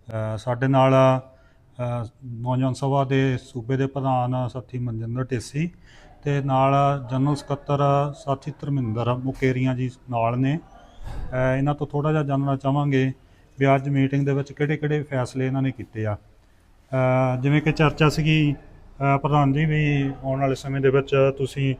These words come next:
ਅਜਲਾਸ ਕਰਨੇ ਨੇ, ਜਥੇਬੰਦਕ ਸਥਿਤੀ ਕਿਹੋ ਜਿਹੀ ਆ, ਇਹਦੇ 'ਤੇ ਥੋੜ੍ਹਾ ਜਿਹਾ ਸਾਡੇ ਦਰਸ਼ਕਾਂ ਨੂੰ ਜ਼ਰੂਰ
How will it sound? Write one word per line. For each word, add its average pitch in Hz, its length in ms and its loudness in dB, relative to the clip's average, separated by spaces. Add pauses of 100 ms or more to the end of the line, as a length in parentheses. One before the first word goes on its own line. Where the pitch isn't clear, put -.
(320)
ਅਜਲਾਸ 131 380 6
ਕਰਨੇ 127 360 0
ਨੇ, 127 240 0 (400)
ਜਥੇਬੰਦਕ 139 500 0
ਸਥਿਤੀ 139 320 -6
ਕਿਹੋ 139 260 2
ਜਿਹੀ 135 180 -2
ਆ, 139 140 6 (100)
ਇਹਦੇ 156 160 2
'ਤੇ 151 180 0
ਥੋੜ੍ਹਾ 156 300 2
ਜਿਹਾ 135 340 8 (140)
ਸਾਡੇ 127 240 -6
ਦਰਸ਼ਕਾਂ 123 420 0
ਨੂੰ 127 180 -2
ਜ਼ਰੂਰ 127 360 -4